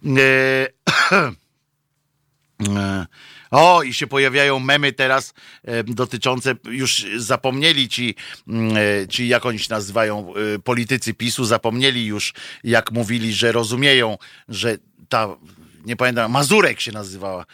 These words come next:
nazywa się ta pani, że ona mówi, że jak kogoś tam pobili, to że ona nie zachęca do bicia, ale jest w stanie zrozumieć tych młodych ludzi, którzy, którzy, e,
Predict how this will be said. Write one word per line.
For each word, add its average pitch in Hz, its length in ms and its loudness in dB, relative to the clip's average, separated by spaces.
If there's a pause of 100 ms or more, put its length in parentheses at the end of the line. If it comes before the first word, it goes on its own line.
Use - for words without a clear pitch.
(100)
nazywa 107 400 -2
się 98 120 -6
ta 95 120 -4
pani, 110 380 -2 (160)
że 104 100 -8
ona 104 140 -4
mówi, 107 260 -6
że 101 300 -2
jak 104 180 -6
kogoś 107 300 -6
tam 104 160 0
pobili, 107 480 -4 (440)
to 113 100 2
że 110 180 2
ona 123 400 2 (680)
nie 208 480 -4
zachęca 240 500 4
do 127 120 -2
bicia, 143 360 -2
ale 156 400 2
jest 143 180 -6
w - 40 -18
stanie 143 300 0
zrozumieć 147 680 0
tych 113 180 -8
młodych 110 400 -4
ludzi, 110 300 -4
którzy, 98 380 -6
którzy, 104 380 -4
e, - 240 -10